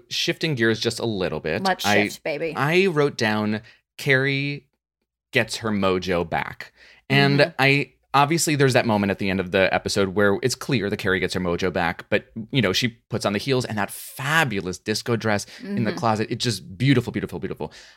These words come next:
Speaker 1: But two moments earlier in the episode where I was like, "Oh, oh, oh, we're gonna get the, we're gonna get the good stuff." We
Speaker 2: Mm-hmm.
Speaker 1: have, uh, we have Prince Boner,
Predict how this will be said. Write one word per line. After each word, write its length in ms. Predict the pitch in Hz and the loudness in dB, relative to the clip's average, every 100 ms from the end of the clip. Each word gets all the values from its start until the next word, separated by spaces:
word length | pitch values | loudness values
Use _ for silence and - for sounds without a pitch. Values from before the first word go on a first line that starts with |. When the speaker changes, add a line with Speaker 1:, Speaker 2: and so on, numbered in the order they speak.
| _ _ | _ _
Speaker 1:
But 260 | 151 147 - | 0 0 0
two 260 | - 202 220 | 2 4 4
moments 380 | 180 147 143 - | 4 4 0 0
earlier 300 | 127 120 117 | 2 4 4
in 80 | 117 | 2
the 120 | 127 | 0
episode 500 | 233 117 - 113 110 | -2 0 2 4 4
where 160 | 110 | 4
I 100 | 107 | 4
was 180 | 107 110 | 4 2
like, 200 | 104 101 - _ _ | 0 -2 -8 _ _
"Oh, 280 | 113 110 107 107 | 2 2 2 4
oh, 300 | 110 107 - | 4 2 2
oh, 200 | 113 104 | 0 2
we're 160 | 98 113 | 0 0
gonna 100 | 110 | -2
get 180 | 110 | -4
the, 60 | - | -6
we're 160 | 117 123 | -2 0
gonna 140 | 120 | 2
get 140 | 117 113 | 0 0
the 40 | |
good 180 | 117 127 | 0 0
stuff." 280 | - 98 - - | 0 -2 -4 -4
We 80 | 254 | 2
Speaker 2:
Mm-hmm. 140 | 247 175 | 4 6
Speaker 1:
have, 440 | 131 127 123 127 - | 6 6 6 2 2
uh, 420 | 127 117 110 107 - | 4 6 6 4 2
we 60 | 135 | 2
have 180 | 120 - | 2 0
Prince 280 | 131 139 120 | -2 -2 0
Boner, 640 | 110 107 117 156 202 | 2 4 2 2 0